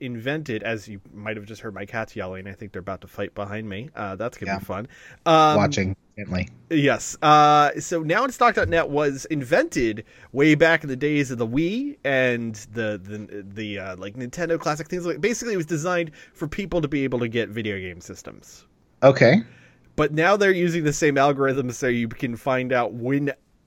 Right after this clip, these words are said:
Speaker 1: things are in stock on Amazon, like toilet paper,
Speaker 2: Ah, I
Speaker 1: like
Speaker 2: gotcha.
Speaker 1: disposable wipes, like all of that. So yeah, your boy's got a case of thirty rolls of toilet paper coming on Monday.
Speaker 2: Nice.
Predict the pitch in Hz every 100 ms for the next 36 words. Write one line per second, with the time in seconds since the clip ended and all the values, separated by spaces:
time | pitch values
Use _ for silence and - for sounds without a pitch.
0 | _ - - - 156 151 131 131 135 131
1 | - 135 131 127 127 123 120 120 123 175
2 | 165 - - - 127 117 123 110 113 107
3 | 95 78 78 - 131 151 113 95 85 -
4 | - - _ - 135 143 - 160 143 131
5 | 131 117 120 107 92 - - 139 135 131
6 | 127 113 110 95 - - 131 127 170 135
7 | 135 131 165 180 180 156 151 165 156 -
8 | 123 - 160 147 147 143 131 143 127 123
9 | 123 110 113 131 117 113 110 107 107 101
10 | 82 76 85 82 - -